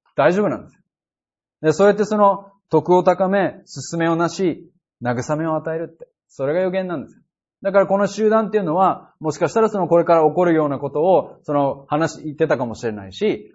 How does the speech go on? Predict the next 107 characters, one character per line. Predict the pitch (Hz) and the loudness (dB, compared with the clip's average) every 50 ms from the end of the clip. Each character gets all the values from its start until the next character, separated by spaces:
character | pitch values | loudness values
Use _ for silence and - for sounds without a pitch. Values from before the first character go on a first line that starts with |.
| _ | _
あ | - 170 170 | 2 2 4
る | 170 165 147 135 | 4 4 2 0
人 | - - 156 139 | -2 -4 -4 -4
た | 139 131 | -4 -4
ち | - 160 | -2 2
は、 | 175 190 170 143 - - _ _ _ | 2 2 2 2 -2 -8 _ _ _
そ | - 156 | -2 -2
う | |
や | 143 | 0
っ | 127 | 0
て | 143 | -2
神 | - 151 156 156 160 | -2 -2 -2 -2 -2
に | 151 139 | -6 -6
従 | - - 151 147 160 | -6 -6 -6 -4 0
お | 165 170 175 180 175 160 - | 2 4 6 6 4 4 0
う | |
っ | - | -2
て、 | 135 123 113 | -8 -8 -6
そ | - 151 | -4 -2
う | 147 | -2
い | 147 | -2
う | |
こ | 151 143 | -2 -4
と、 | 143 | -6
神 | - 143 147 160 151 | -4 -6 -6 -4 0
が | 147 | 0
お | 143 | 2
ら | 147 160 | 2 2
れ | 165 | 0
る | 151 | 0
か | 156 143 | 0 -2
ら | 131 | -2
大 | 110 123 127 143 147 | -2 -4 -6 -6 -6
丈 | 180 170 | -8 -8
夫 | 180 | -2
だ | 185 185 | 0 0
よ | 175 160 147 135 - | 2 2 0 0 -2
っ | |
て、 | - - - _ _ _ | -6 -18 -20 _ _ _
そ | - 160 | -4 -2
う | 160 | -2
い | |
う | 151 | 0
こ | 156 147 | -2 0
と | 170 180 | 0 0
を | 170 - | 0 0
そ | 165 151 | -2 -4
の | 139 135 123 | -4 -4 -4
言 | 113 127 - | -6 -8 -6
っ | |
て | - 165 | -4 -2
た | 170 165 | -2 -2
か | 135 123 | -2 -4
も | 107 101 | -8 -8
し | - | -14
れ | 98 95 | -18 -20
な | 71 | -20
い | - | -20
で | _ | _
す。 | _ _ _ _ _ _ _ _ _ _ _ _ _ _ _ _ _ - | _ _ _ _ _ _ _ _ _ _ _ _ _ _ _ _ _ -6
で、 | 180 - | -4 0
そ | - 214 | 0 0
し | 202 208 | 0 4
た | 269 254 | 4 4
ら | 240 190 | 4 6
ど | 185 226 | 4 4
う | 226 | 4
な | 208 | 4
る | - - | 2 2
か | - 123 | 0 0
っ | 113 - | -4 -4
て | - 107 | -6 -10
い | |
う | 104 | -4
と、 | - 175 185 147 - - - _ _ _ _ _ _ _ _ _ _ _ _ _ _ _ _ _ _ | 0 2 2 2 0 -4 -14 _ _ _ _ _ _ _ _ _ _ _ _ _ _ _ _ _ _
あ | - 165 | 0 2
な | 185 208 | 2 2
た | 208 214 | 4 4
は | 190 170 151 101 139 | 4 4 4 2 2
新 | 139 - 208 214 226 220 | 0 0 2 2 2 2
し | 220 220 269 | 0 -2 -4
い | 233 | -4
人 | - 196 156 | -4 -6 -6
に | 135 110 | -6 -6
変 | - 120 113 | -4 -4 -2
え | |
ら | 110 107 | -2 -2
れ | 107 104 | -4 -4
る | 104 101 - | -6 -8 -14
っ | |
て。 | _ - _ _ _ _ _ _ _ _ _ _ _ _ _ _ _ _ _ _ _ - | _ -20 _ _ _ _ _ _ _ _ _ _ _ _ _ _ _ _ _ _ _ -10
何 | 117 151 196 | -8 -6 -6
で | 170 | -6
し | - 113 | -6 -8
ょ | |
う、 | 98 | -10
こ | 101 98 | -12 -14
の | 90 92 | -14 -14
新 | 92 101 110 113 110 | -12 -10 -10 -10 -10
し | 107 - 107 | -10 -12 -16
い | 87 | -16
人 | 80 - 90 | -16 -20 -20
っ | |
て | _ _ _ | _ _ _
い | |
う | _ | _
の | _ | _